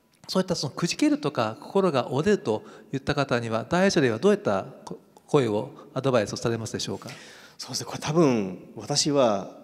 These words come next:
Speaker 2: あの、追い込まれれば追い込まれるほど強くなってくるんで、ちょっと異常なかもしれないですけども。<laughs> まあ、皆さんにはですね、あの、まず心が折れる、まあ、本当に折れそうになる時には、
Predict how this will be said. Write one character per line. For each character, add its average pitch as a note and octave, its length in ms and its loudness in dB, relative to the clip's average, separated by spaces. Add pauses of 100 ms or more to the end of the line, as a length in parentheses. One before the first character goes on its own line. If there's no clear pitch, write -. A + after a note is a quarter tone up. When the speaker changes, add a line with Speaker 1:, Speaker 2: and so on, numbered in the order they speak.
Speaker 2:
あ A2 200 -10
の、 G#2 280 -6 (960)
追 C#3 120 0
い - 20 8
込 F3+ 160 2
ま F#3+ 80 4
れ G3 80 4
れ E3+ 40 4
ば C3+ 140 2
追 C3 120 2
い - 20 2
込 D3 140 -2
ま E3 100 4
れ E3 80 0
る D#3+ 100 2
ほ C#3+ 100 -6
ど D3 360 0 (800)
強 F3 180 8
く B2 100 0
な A#2 100 2
っ - 80 -6
て G#2+ 200 -4
く - 100 -8
る G#2 120 -4
ん F#2+ 100 -10
で、 F#2+ 140 -8
ち - 60 -4
ょ - 20 -2
っ - 20 -16
と A2 80 -2
異 A#2 140 -2
常 G3+ 200 8
な B2 140 4
か - 180 -2
も A2 120 2
し A2 100 -2
れ G#2+ 80 0
な A#2+ 60 -2
い - 60 0
で - 20 -4
す - 100 -14
け A2 80 -4
ど G2+ 100 -2
も。 G2+ 140 -6 (560)
<laughs> - 560 -16
ま A#2 120 -4
あ、 - 20 -2
皆 C3 260 4
さ E3+ 160 4
ん C#3 100 2
に B2 120 4
は A2 80 4
で G#2 100 2
す - 80 -10
ね、 G#2+ 320 -2 (160)
あ C#3+ 60 0
の、 B2+ 580 0 (300)
ま C3+ 160 2
ず A#2+ 120 0
心 - 320 -4
が - 160 -6
折 B2+ 120 -2
れ - 60 -2
る、 - 140 -6
ま D#3 100 -6
あ、 - 20 -6
本 A3 280 -6
当 - 120 0
に A3+ 180 2 (220)
折 F3+ 140 0
れ G3 40 2
そ G#3 160 0
う G3 40 2
に F#3 40 0
な G3 80 0
る G3 100 0
時 E3 220 -4
に D3 140 -2
は、 C3+ 320 0